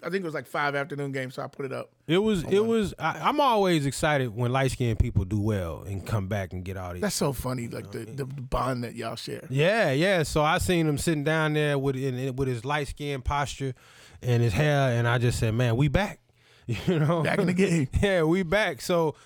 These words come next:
Speaker 2: no, it was, it was definitely, uh, uh, I mean, anybody that follows goal, you know, basketball or even sports, period, I mean, that's, that was an inescapable story. Uh, it's been almost three years since he, uh, you know, took the floor. So,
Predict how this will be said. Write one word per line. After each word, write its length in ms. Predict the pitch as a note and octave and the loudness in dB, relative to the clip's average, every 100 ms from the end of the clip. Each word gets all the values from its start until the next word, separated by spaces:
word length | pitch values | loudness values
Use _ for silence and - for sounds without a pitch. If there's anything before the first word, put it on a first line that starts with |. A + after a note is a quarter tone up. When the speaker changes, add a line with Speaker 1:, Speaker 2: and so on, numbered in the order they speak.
| - - - | -20 -20 -2
Speaker 2:
no, 160 | G3 G#3+ | 0 2
it 100 | G3+ | 2
was, 140 | F#3+ | 0
it 100 | E3+ F#3+ | 0 0
was 100 | D3+ | 2
definitely, 680 | G#3+ B3+ A#3+ E3 D#3 D3 C#3+ | 0 2 0 2 4 4 4
uh, 60 | |
uh, 840 | B2+ A#2 G#2 F2 A#2+ A2+ G2 E2 D3 | 4 2 0 -2 -2 -2 -2 -4 -2
I 60 | |
mean, 160 | F#3+ A3 | 2 2
anybody 380 | C#4+ G3 D#3+ C#3 | 4 2 2 2
that 120 | B2 | 2
follows 600 | C#3+ B2+ A#2+ A2+ G2 - - - B2+ | 2 2 2 0 -2 -10 -18 -12 -2
goal, 280 | C3 C3+ D#3 | 0 0 0
you 80 | |
know, 100 | B2+ | 0
basketball 600 | F2+ A#2 A#2 - A2+ B2 | 0 0 0 0 0 2
or 100 | C3 | 4
even 160 | C#3+ B2 | 2 2
sports, 320 | - C3+ A#2+ | 2 0 2
period, 360 | - D3 C#3+ A#2+ | 2 2 2 2
I 40 | |
mean, 140 | A#2 C3 | 2 2
that's, 160 | C#3 | 2
that 180 | C3+ C#3+ | 2 2
was 140 | C#3 A#2+ | 2 0
an 60 | |
inescapable 560 | B2 B2 - A#2 - - | 0 -4 -4 -8 -4 -6
story. 460 | - C#3 C3+ B2+ - - - - - | 0 2 2 2 0 -8 -20 -12 -2
Uh, 240 | A2+ A2 | 2 2
it's 80 | A2 | 2
been 180 | - D3+ | 4 4
almost 380 | D#3 D3+ C3+ - | 4 2 0 0
three 180 | D3 C#3 | 2 4
years 300 | C#3 C#3+ C3+ | 4 2 -2
since 180 | A#2 A2+ | -6 -2
he, 240 | B2 A2 | -2 -2
uh, 300 | F#2 F2 - - | -6 -8 -10 -14
you 80 | G2+ | -16
know, 120 | D2+ - | -14 -4
took 180 | - - | -4 -4
the 60 | |
floor. 440 | - C3 C3+ C#3 C3 | -4 2 2 4 0
So, 340 | - A2+ G#2+ | -2 -4 -4